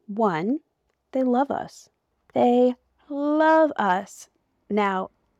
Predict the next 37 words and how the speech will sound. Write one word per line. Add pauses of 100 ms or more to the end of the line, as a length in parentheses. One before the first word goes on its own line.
(140)
how
is
this
a
bad
thing, (240)
you
might
ask? (540)
It's
not. (380)
But (100)
it
does
mean
that
the
people
that
love
us, (720)
often (120)
they
want
us
to
be
safe. (720)
They
don't
want
bad
things
to
happen
to
us.